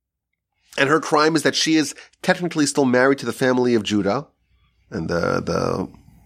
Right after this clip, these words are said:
kind of the details of that are, are somewhat nuanced,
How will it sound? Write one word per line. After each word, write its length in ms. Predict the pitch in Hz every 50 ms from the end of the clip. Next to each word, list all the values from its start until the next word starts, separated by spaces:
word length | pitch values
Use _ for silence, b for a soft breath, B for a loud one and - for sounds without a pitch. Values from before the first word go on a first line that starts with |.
| - -
kind 140 | - 85 76
of 80 | 82
the 80 | 85 80
details 800 | 78 107 107 107 107 - 95 87 82 80 82 - - - - - b b b b b b b b b b b b b b
of 120 | - - 87
that 360 | 92 87 85 85 - - - - - - - -
are, 320 | 82 82 76 76 73 - -
are 240 | - 95 82 80 -
somewhat 640 | - - - 98 95 90 87 85 85 - - - - _ _ _ _ _
nuanced, 840 | - 147 143 147 175 196 202 165 135 107 87 113 139 - - - -